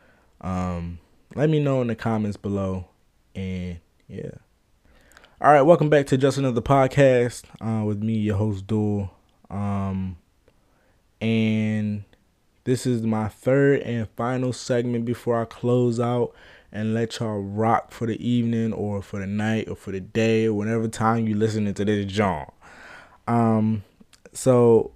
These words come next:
my third segment that I want to introduce to the world is welcome to, each week is gonna change. Sometimes it's not gonna always be the same.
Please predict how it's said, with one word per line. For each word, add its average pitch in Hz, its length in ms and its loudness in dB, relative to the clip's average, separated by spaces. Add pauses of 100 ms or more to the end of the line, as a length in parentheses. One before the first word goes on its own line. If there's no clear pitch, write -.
my 113 140 -2
third 143 340 8
segment 110 500 2 (160)
that 104 160 -4
I 90 140 0
want 104 320 -4
to - 200 -8
introduce 101 580 -6
to 98 100 -10
the 95 80 -6
world 95 500 -4 (100)
is 104 720 -2 (280)
welcome 113 380 -2
to, 107 360 -4
each 135 220 -2
week 127 240 -2
is 117 80 -2
gonna 113 220 -4
change. 107 480 -4
Sometimes 110 480 -8
it's 104 100 -12
not 98 220 -6
gonna 87 120 -12
always 101 220 -8
be 101 140 -8
the 92 40 -8
same. 95 460 -8